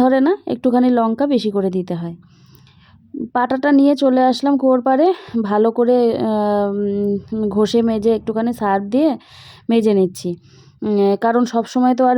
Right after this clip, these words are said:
বের করে এইভাবে ধোয়া মাজা হয় না। আর আজকে যেহেতু শাকটা বাটবো, ওই জন্যে কুয়োর পাড়ে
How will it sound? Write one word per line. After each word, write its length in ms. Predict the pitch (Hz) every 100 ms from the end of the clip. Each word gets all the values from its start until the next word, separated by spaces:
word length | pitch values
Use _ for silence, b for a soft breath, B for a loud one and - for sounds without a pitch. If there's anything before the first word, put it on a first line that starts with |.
| 233
বের 140 | 226 233
করে 120 | 254 247
এইভাবে 240 | 226 233 240
ধোয়া 240 | 220 226 240
মাজা 200 | 240 254
হয় 160 | 233 262 392
না। 80 | 254 - B B B 208
আর 60 | 214 226
আজকে 180 | 220 254 240
যেহেতু 220 | 240 262 262
শাকটা 340 | 233 233 269 247
বাটবো, 320 | 240 214 226 311 B B B
ওই 80 | 226 226
জন্যে 220 | 240 302 403 -
কুয়োর 180 | 233 220
পাড়ে 160 | 220